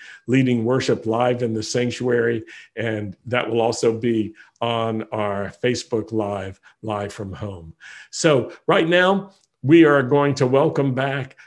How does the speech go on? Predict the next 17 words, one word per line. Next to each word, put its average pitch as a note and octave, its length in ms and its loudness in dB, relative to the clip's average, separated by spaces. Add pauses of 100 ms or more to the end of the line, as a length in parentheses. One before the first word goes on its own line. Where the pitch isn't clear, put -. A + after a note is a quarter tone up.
(100)
the B2 140 -2
Korshens, G3+ 600 2
and D3+ 100 2
I B2+ 60 2
want A#2+ 200 0
to A2+ 60 -2
say B2+ 340 0
from A2+ 200 -6
Sandy B2 380 0
and A2+ 120 -2
me, A#2 240 0
Shabbat C3 360 0
Shalom C3+ 480 4
and G#2 140 -2
Happy D#3 340 0
New B2 180 2
Year. F2+ 380 -8